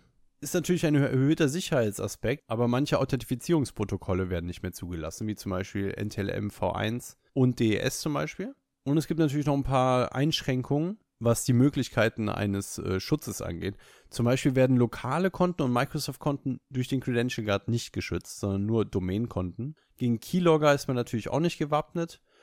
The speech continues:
Und falls Applikationen Anmeldeinformationen außerhalb dieses geschützten Bereichs abspeichern, dann sind sie natürlich auch nicht geschützt.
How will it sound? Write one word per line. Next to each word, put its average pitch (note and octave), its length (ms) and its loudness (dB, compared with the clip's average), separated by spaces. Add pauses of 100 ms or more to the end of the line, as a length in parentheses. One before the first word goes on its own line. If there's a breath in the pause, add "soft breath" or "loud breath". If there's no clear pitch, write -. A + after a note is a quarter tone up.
(220 soft breath)
Und A#2 160 -2
falls C#3+ 280 2
Applikationen B2+ 640 -2
Anmeldeinformationen B2+ 1080 0
außerhalb C3 440 0
dieses A2+ 300 -6
geschützten - 560 -4
Bereichs F#2+ 400 -4
abspeichern, E3+ 720 -4 (720)
dann A#2 160 2
sind B2+ 180 0
sie C3 80 -4
natürlich A2+ 360 0
auch F#2 80 -4
nicht F2+ 160 -6
geschützt. - 500 -12